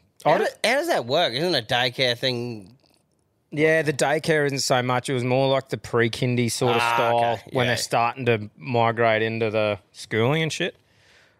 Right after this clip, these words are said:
Speaker 1: Um, but anyway, Quinn, can you please look up if the murder rate is higher during this time? So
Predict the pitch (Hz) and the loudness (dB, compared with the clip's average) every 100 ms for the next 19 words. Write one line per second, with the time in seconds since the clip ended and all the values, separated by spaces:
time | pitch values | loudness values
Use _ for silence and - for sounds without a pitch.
0 | - 127 113 95 87 - 175 135 87 95 | -2 0 2 0 -4 -4 0 0 -2 -6
1 | 98 - _ - - _ - 208 226 190 | -10 -20 _ -20 -20 _ -4 -2 0 0
2 | 208 262 277 247 226 202 185 175 143 139 | -2 0 -2 0 0 0 -2 -2 -2 0
3 | 127 131 139 151 151 139 135 131 131 98 | 2 4 4 2 2 2 0 -2 -4 -4
4 | - 113 117 131 123 123 123 127 123 139 | 0 2 4 2 0 -2 -2 -4 -4 -2
5 | 135 226 - _ _ _ _ 127 - 139 | -4 -4 -14 _ _ _ _ -12 0 2
6 | 127 127 123 117 | 2 2 0 -2